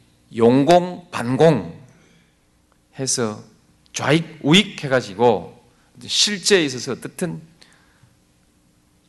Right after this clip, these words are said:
결코 서로를 용납하지 않는 대결의 시대를 지내왔습니다. 그 다음에 독재, 반독재. 아무리 민주주의 한다 하지만 독재와 어떻게 타협을 할 수 있겠습니까?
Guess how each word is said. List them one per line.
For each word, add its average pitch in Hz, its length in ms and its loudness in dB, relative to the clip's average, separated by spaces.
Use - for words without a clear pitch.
결코 220 340 4
서로를 180 400 0
용납하지 123 560 -2
않는 101 540 -8
대결의 107 360 -6
시대를 98 440 -14
지내왔습니다. 92 840 -12
그 139 100 -6
다음에 165 380 4
독재, 190 640 2
반독재. 120 920 -6
아무리 208 380 4
민주주의 233 440 0
한다 156 340 0
하지만 113 400 -6
독재와 202 500 4
어떻게 156 280 -2
타협을 127 320 -10
할 120 100 -6
수 - 140 -16
있겠습니까? 113 600 -14